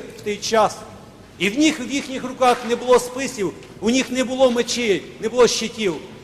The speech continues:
Вони тримали в своїх руках хрести, святу ікону Божої Матері Почаївську і хоругві.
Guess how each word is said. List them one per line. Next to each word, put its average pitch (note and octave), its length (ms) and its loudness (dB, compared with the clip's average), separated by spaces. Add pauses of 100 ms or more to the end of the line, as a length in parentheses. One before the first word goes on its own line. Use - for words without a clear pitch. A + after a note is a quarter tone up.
(160)
Вони A#3+ 200 4
тримали B3+ 380 4
в A#3 60 2
своїх A#3+ 380 -6
руках A3+ 520 2 (380)
хрести, G3 540 -4 (680)
святу B3 400 0
ікону B3+ 400 0
Божої A#3+ 340 -6
Матері B3 360 -4
Почаївську A#3 720 -4 (720)
і - 60 -12
хоругві. A#3 540 -6